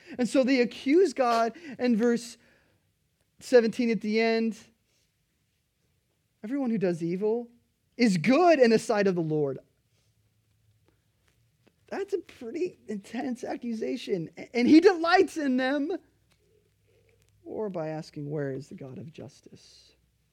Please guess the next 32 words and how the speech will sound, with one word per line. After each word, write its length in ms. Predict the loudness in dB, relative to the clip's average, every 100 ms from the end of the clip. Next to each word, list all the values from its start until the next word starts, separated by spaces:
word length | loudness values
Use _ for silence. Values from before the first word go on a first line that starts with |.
| _ _ _ _ _ _ _ _ _ _ _ _ _ _ _ _ -2
Israel 580 | 0 0 -4 -6 -6
here 280 | -6 -6 -6
is 240 | -6 -8 -6
lashing 680 | -4 -4 -6 -8 -8 -6
out 160 | -6 -8
at 80 | -8
the 80 |
goodness 320 | -8 -8 -8 -10
of 100 | -12
God. 260 | -12 -14 -20 _ _ _ _ _ _ _ _ _ _ _ _ -16 -6
And 120 | -2
in 240 | 2 2 4
them 320 | 4 4 2 -2 -2
lashing 640 | 2 2 2 0 0 0
out 160 | 0 0
at 80 | 0
the 60 |
goodness 340 | 0 -2 -2 -4
of 120 | 0
God, 260 | 2 2
they're 160 | 4 4
not 320 | 4 2 0
being 220 | 0 4
logical 640 | 6 6 6 4 4 2 2
in 100 | 2
their 160 | 2 4
argument 460 | 2 2 -2 0 2
in 140 | 2
any 300 | 4 2 4
way, 400 | 4 4 4 2 -2 -4
because 240 | 0 2 2
often 580 | 0 0 -2 -2 -2